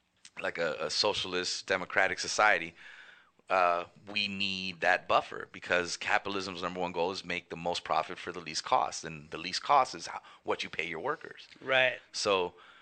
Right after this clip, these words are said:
Speaker 2: You
Speaker 1: uh,
Speaker 2: get that labor for cheap,
Speaker 1: yeah,
Speaker 2: basically.
Speaker 1: so that's the large union picture. Teachers and public education, um, we, we have, we're, we're,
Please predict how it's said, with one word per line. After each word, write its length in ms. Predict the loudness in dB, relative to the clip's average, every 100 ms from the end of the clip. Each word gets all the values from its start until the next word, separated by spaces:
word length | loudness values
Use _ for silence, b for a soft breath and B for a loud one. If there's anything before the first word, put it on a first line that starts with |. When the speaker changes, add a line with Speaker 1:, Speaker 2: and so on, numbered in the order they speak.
| b b -2
Speaker 2:
You 60 |
Speaker 1:
uh, 140 | 4 6
Speaker 2:
get 140 | 6
that 140 | 4
labor 300 | 6 4 4
for 180 | -2 -6
cheap, 200 | -4 4
Speaker 1:
yeah, 160 | 6 6
Speaker 2:
basically. 300 | 4 0 0
Speaker 1:
so 280 | 6 6 8
that's 280 | 6 6
the 100 | 4
large 480 | 2 8 8 8 4
union 320 | -4 -2 -4
picture. 500 | -4 -4 -2 0 0 -2 _
Teachers 640 | -6 -4 0 4 6 4 2
and 120 | -4
public 320 | -2 0 2
education, 840 | 2 0 -2 0 0 0 -2 -4 -10 B B B 0
um, 320 | 4 4 0 -14 b
we, 600 | -12 -4 0 2 2 0 -8
we 180 | -8 -2
have, 240 | 4 4 2 -6 -20 -6
we're, 160 | 4 4 6
we're, 280 | 6 6